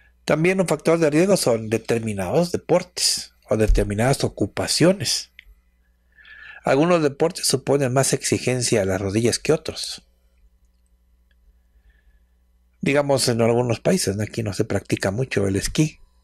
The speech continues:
Hay muchas caídas, ¿no? Pero, pues, andar en bicicleta también, como deporte. Habrá que tener mucho cuidado porque,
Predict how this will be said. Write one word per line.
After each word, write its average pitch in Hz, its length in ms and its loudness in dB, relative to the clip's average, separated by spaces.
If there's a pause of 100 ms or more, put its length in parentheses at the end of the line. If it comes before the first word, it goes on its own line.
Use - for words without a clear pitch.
(1900)
Hay 113 140 0
muchas 117 380 -2
caídas, 117 500 0
¿no? - 140 -12 (320)
Pero, 110 320 0
pues, - 480 -2 (280)
andar 117 220 0
en 127 100 0
bicicleta 110 520 -2
también, 104 440 -4 (1040)
como 123 240 -2
deporte. - 600 -4 (2250)
Habrá - 200 -8
que - 120 -8
tener 107 240 -4
mucho 104 280 -6
cuidado 117 400 -4
porque, 98 400 -6